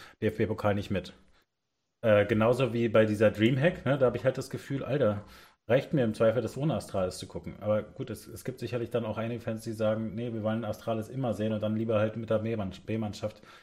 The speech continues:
Aber also ich bin da so ein bisschen, ähm, also ich bin schlicht unsicher,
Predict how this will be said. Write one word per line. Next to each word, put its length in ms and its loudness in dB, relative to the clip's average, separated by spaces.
Aber 180 6
also 160 4
ich 80 -4
bin 100 2
da 120 6
so 80 2
ein 80 0
bisschen, 560 0
ähm, 540 2
also 180 2
ich 60 -10
bin 100 0
schlicht 260 -4
unsicher, 520 -4